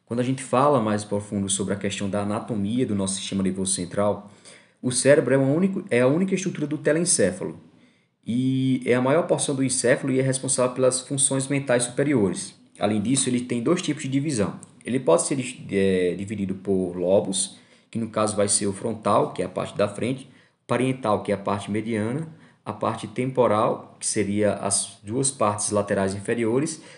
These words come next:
e a parte hospital, que seria a parte de trás, beleza? No resumo, tem uma imagem que fala certinho sobre isso. E ela pode também ser dividida através de hemisférios, que seria, no caso, o hemisfério direito e o hemisfério esquerdo. Existem também outras partes do nosso sistema nervoso central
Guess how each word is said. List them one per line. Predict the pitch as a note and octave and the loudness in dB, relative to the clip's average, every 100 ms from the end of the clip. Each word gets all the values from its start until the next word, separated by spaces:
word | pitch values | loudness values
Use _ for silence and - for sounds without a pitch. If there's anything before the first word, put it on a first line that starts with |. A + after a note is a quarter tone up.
| - _ | -20 _
e | B2 | -2
a | D3 | 0
parte | C#3 C3+ C#3 | 2 0 0
hospital, | - C#3+ C#3 B2 | -2 -4 0 0
que | B2+ | 2
seria | D3 C3 | 0 2
a | B2+ | 2
parte | A#2+ C3 | 0 -2
de | B2+ | -6
trás, | C3+ F#2+ E2 - - _ | -4 -2 -2 -6 -12 _
beleza? | G2 F#2+ A2 F2 | -2 0 -2 -4
No | F#2 G2+ G#2 | -6 -4 -4
resumo, | G#2+ G2+ G#2+ B2+ C3 | -4 -4 -4 -2 -4
tem | B2 A2+ A2 G#2+ G#2 | -4 -8 -4 -4 -2
uma | G#2 | -2
imagem | G2 G2+ A2+ A2+ G#2+ | -2 -2 -2 -6 -8
que | G#2+ | -10
fala | - G#2 G2+ | -4 -2 0
certinho | G2+ B2 A#2+ A2+ | 0 -2 -4 -4
sobre | G#2+ B2+ C#3 | -2 0 0
isso. | F#2+ - - - _ _ - _ _ | 0 -4 -12 -20 _ _ -20 _ _
E | C3+ | 4
ela | E3 | 4
pode | E3+ D#3+ D#3 | 6 2 2
também | D3+ C#3 | -2 -2
ser | D3 | 0
dividida | C#3 C3 B2 | 2 2 0
através | B2+ A2+ A#2 | -2 0 0
de | A2+ | 0
hemisférios, | A#2 C3+ - G#2+ G#2 D3+ - | -4 -2 0 4 4 2 -4
que | A#2+ | -4
seria, | - A2 G#2+ | -2 0 0
no | A2 | -2
caso, | G#2+ G#2 G2+ | -2 -2 -2
o | |
hemisfério | G#2 G2+ - G2+ G2+ | -4 -4 -2 -2 0
direito | B2+ A#2+ B2 - - | 0 0 -2 -6 -6
e | B2 | -4
o | |
hemisfério | A#2+ A#2+ - A#2+ | -4 -4 -4 -2
esquerdo. | A#2+ - F2+ E2 - _ _ _ _ _ - | -4 -6 -6 -8 -14 _ _ _ _ _ -8
Existem | - A#2 C#3 C#3+ | -2 0 -2 -2
também | C#3+ A2 B2 C#3 | 0 2 2 4
outras | B2+ C3+ D#3 - | 2 2 0 2
partes | - G2 C3+ A#2+ | 6 8 6 0
do | G2+ G#2 | -2 4
nosso | G2+ G2 G2+ G2 F#2+ F#2 | 4 4 0 2 2 0
sistema | - - G2 | -2 0 0
nervoso | F#2+ F2+ F#2+ - | 0 0 -2 0
central | - F2+ G#2 G#2 G2 - | -2 0 6 6 6 2